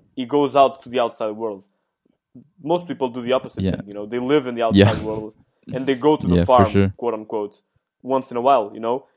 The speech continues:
Speaker 1: He just flipped it on its head because he, he realized it soon, sooner than most people that, like, w-,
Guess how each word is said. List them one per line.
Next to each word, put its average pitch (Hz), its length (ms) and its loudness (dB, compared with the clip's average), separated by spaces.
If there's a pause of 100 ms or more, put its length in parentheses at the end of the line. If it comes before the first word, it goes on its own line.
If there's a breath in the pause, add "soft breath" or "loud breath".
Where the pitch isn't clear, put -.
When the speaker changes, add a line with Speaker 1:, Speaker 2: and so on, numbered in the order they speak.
(100)
Speaker 1:
He 170 160 -4
just 170 240 -6
flipped 175 240 -2
it 151 100 4
on 147 120 2
its - 120 -10
head 143 260 4 (260)
because 156 240 0
he, 165 160 -4
he 156 80 0
realized 151 380 0
it 139 100 -14
soon, 147 400 -8
sooner 151 260 -4
than 127 100 -4
most 147 180 -6
people 120 220 -8
that, 117 140 -6
like, 117 280 -6 (800)
w-, 139 200 -16